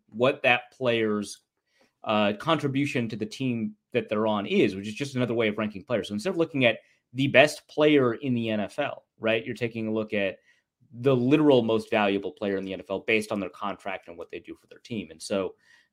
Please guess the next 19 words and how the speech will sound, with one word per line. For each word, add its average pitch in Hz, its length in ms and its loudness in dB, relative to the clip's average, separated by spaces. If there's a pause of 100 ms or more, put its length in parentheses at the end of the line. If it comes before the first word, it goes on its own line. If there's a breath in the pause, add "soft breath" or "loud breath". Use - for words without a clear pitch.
(120)
um, 104 480 2 (100)
where 131 320 6
Justin 131 340 0
Jefferson 110 500 -2
would 95 160 -10
rank, 160 520 -2 (220)
you 131 100 -6
know, 107 80 2
obviously 123 460 2
it's 107 120 -4
probably 117 260 0
behind, 110 540 -2
like, 98 240 -4 (1080)
at 120 160 6
least 147 280 0
twelve 127 380 4
quarterbacks, 98 640 -2 (520)
but, 113 520 6 (120)
um, 98 500 2